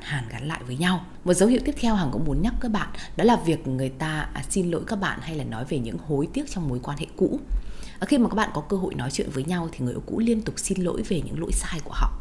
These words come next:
Họ cũng cố gắng cho các bạn biết được rằng là mất bạn thì họ cũng rất hối tiếc.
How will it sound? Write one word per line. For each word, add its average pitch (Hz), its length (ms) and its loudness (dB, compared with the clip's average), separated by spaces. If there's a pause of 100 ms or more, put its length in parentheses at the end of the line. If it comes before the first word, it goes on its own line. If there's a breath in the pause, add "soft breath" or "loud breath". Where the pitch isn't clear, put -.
Họ - 160 6
cũng 240 180 0
cố 190 100 10
gắng 170 160 4
cho 208 180 4
các 226 100 0
bạn - 240 0
biết 269 120 2
được 214 140 0
rằng 123 220 -4
là 123 340 -6
mất 147 360 -2
bạn - 260 0
thì - 40 -10
họ 156 200 -6
cũng - 100 -10
rất 233 200 -4
hối 143 240 -2
tiếc. 254 140 2